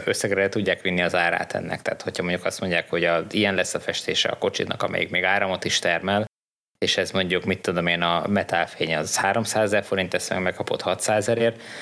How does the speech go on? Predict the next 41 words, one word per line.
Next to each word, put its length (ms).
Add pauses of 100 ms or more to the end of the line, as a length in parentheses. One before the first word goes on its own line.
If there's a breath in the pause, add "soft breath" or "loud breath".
(140 loud breath)
akkor, 520
akkor 480
én 160
könnyen 260
el 100
tudom 180
képzelni, 360
hogy 160
ezt 140
tömegek 380
fogják 400
választani, 640
már 160
csak 220
a, 300
a 60
jó 200
érzés 360
miatt, 260
hogy 200
a 340
napon 360
lévő 240
autó 240
is 120
termeli 420
a, 400
az 160
áramot. 540 (840)
A, 280 (840)
de 140
nyilván 320
egyébként, 540
egyébként 420
az 100
a 60
helyzet, 320
amit 220
te 100
mondasz, 420
hogy, 360